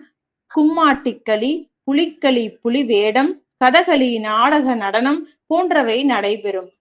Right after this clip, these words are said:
வல்லம் காளி படகு பந்தயம், புகழ்பெற்ற பாம்பன் படகு பந்தயம்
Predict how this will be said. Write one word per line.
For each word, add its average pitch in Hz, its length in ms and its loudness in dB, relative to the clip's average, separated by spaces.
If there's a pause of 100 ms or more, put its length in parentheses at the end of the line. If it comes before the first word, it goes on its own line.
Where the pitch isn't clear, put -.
(140)
வல்லம் 277 520 2
காளி 247 400 2
படகு 233 380 -2
பந்தயம், 269 580 0 (220)
புகழ்பெற்ற 320 680 0
பாம்பன் 277 580 0
படகு 240 360 -2
பந்தயம் 202 560 -6